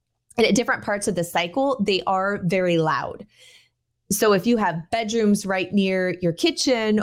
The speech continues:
or if your kitchen is open to the rest of the house, they're kinda noisy. So you really do need to have a separate room, ideally, that you're putting them in.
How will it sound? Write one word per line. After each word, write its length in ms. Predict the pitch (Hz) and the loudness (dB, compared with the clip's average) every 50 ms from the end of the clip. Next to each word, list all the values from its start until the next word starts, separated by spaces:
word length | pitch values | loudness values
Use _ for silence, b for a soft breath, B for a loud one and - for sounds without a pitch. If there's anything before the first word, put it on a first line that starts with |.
| 208 | 0
or 240 | - 202 185 185 180 | 0 0 0 0 0
if 100 | 175 175 | -2 -2
your 100 | 185 175 | -4 -2
kitchen 360 | 175 - 214 214 - 208 185 | -2 -2 -2 -2 -2 0 0
is 200 | 170 165 165 160 - - | 0 0 -2 -4 -4 -2
open 380 | 214 247 226 220 240 220 220 | -2 -2 -2 -2 0 0 2
to 100 | 214 220 | 2 2
the 100 | 202 185 | 0 0
rest 260 | 170 165 170 - - | 0 0 -2 -4 -4
of 80 | 175 156 | -2 -2
the 60 | 160 | -2
house, 640 | 165 - - 233 240 233 233 233 226 - - - - - _ _ _ _ _ _ _ _ | -2 -4 -4 -2 -2 -2 -4 -4 -6 -6 -8 -10 -12 -16 _ _ _ _ _ _ _ _
they're 160 | - 240 226 | 0 0 0
kinda 400 | 220 - - - 240 240 262 294 | 0 -2 -4 -4 -2 -2 0 0
noisy. 420 | 277 214 175 175 175 175 233 233 240 | 2 4 4 4 4 2 0 -2 -2
So 140 | 233 - 214 | 0 0 0
you 200 | 190 185 190 190 | 0 0 -2 -2
really 340 | 175 180 196 196 233 233 | 0 0 0 0 0 0
do 220 | 202 180 185 185 190 | 0 0 0 0 0
need 220 | 180 175 170 170 | 2 2 2 0
to 80 | 170 185 | 0 -2
have 320 | 175 175 160 160 156 151 - _ - | -2 -2 -2 -2 -4 -6 -10 _ -2
a 100 | 180 165 | -2 -2
separate 560 | - - - - 175 170 - - 185 - - | -2 -2 -4 -4 -6 -4 -2 -2 -2 -2 0
room, 240 | - 165 156 156 160 | 0 0 0 0 0
ideally, 540 | 156 - 160 151 - 156 160 160 185 214 240 | -2 -2 -2 -2 0 0 2 2 2 2 2
that 160 | 202 175 - | 2 0 -2
you're 100 | - 175 | -4 -6
putting 380 | 160 - - 185 175 165 160 160 | -6 -4 -2 0 0 2 2 0
them 200 | 156 156 151 151 - _ | 0 0 -2 -4 -6 _
in. 340 | - 185 165 143 98 80 | -2 -2 -2 -2 -4 -8